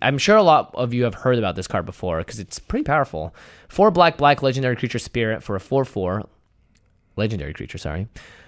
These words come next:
When Iname Death Aspects enters the battlefield, you may search your library for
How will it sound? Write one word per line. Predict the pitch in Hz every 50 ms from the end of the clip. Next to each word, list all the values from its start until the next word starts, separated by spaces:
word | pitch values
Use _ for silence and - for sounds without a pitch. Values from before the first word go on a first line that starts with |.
| _
When | - 127 135 143
Iname | 143 - 135 127 135 135 151 156 147 127
Death | 123 131 123 -
Aspects | - 110 113 - - 110 - - -
enters | 135 135 143 147 135
the | 131
battlefield, | 123 117 117 - - 101 95
you | 101 101
may | 101 98
search | - - - 175 160 -
your | 165 151
library | 135 120 113 120 117
for | - - 120 -